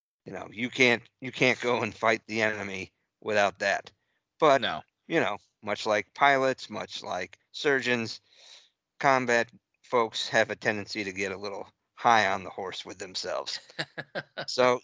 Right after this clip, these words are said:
Speaker 1: yeah, but, eh, eh, but you're right. And y-, you, at first glance, it does, it does look like a continuity error. It's supposed to take place right after,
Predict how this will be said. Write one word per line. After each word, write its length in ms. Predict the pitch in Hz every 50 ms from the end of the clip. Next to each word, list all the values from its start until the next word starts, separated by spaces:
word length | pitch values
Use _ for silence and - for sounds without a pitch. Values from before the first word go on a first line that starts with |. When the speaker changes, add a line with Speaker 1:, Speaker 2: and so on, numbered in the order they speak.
| - -
Speaker 1:
yeah, 160 | 175 139 101 - -
but, 120 | 143 143 _ - -
eh, 40 |
eh, 220 | 170 - 104 85 - _ _ _ _ _ -
but 180 | 214 - - -
you're 100 | 202 175
right. 240 | 135 117 101 87 -
And 260 | - 147 151 151 156 -
y-, 80 | - - _
you, 220 | - 180 180 185 - _ _ _ _ _ _ _ _ _ _ _ _ _ _ - - - -
at 120 | 170 165 -
first 380 | - - - 202 202 190 185 - _
glance, 440 | - 147 151 151 156 160 156 - - _ -
it 100 | 165 - _
does, 320 | - 208 202 185 170 - - -
it 140 | 175 -
does 220 | - 233 233 196 160
look 200 | 131 120 - -
like 140 | 110 101 104
a 60 | -
continuity 680 | - - 107 101 - - 113 107 104 104 - - 76
error. 260 | 95 85 - - - _ _ _ _ _ _ _ - - _ -
It's 140 | - -
supposed 360 | - 127 - 156 151 160 156 -
to 60 | 147
take 260 | - - 143 143 -
place 260 | - 143 135 131 - - _ _ _ _ -
right 260 | - 104 117 123 120 -
after, 560 | 127 131 127 127 - - - 110 113 113 113